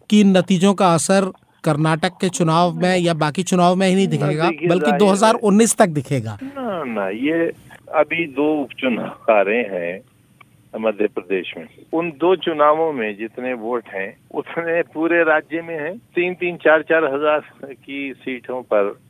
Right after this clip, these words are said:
Speaker 2: दो सौ करोड़ की जानकारी है, खर्च हुआ है। इतना पैसा लगाकर इतने कम कम वोटों की सीटों को जीतना और एक ऐसी स्टेट जीतना जहां तीस साल से कम्युनिस्ट पार्टी का जो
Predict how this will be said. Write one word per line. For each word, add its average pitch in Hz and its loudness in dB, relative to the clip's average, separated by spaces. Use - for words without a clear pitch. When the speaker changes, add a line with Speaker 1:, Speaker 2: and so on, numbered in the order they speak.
Speaker 2:
दो 123 2
सौ 139 0
करोड़ 127 2
की 123 -8
जानकारी 113 0
है, 104 -2
खर्च - -8
हुआ 87 -10
है। 87 -8
इतना 147 0
पैसा 139 0
लगाकर 127 -4
इतने 139 -6
कम 123 -4
कम 127 -4
वोटों 117 -8
की 113 -10
सीटों 110 -8
को 110 -4
जीतना 95 -6
और 143 4
एक 156 0
ऐसी 147 0
स्टेट 151 -10
जीतना 135 -4
जहां 131 0
तीस 151 -8
साल - -8
से 113 -2
कम्युनिस्ट 107 -6
पार्टी 90 -6
का 92 -4
जो 101 -6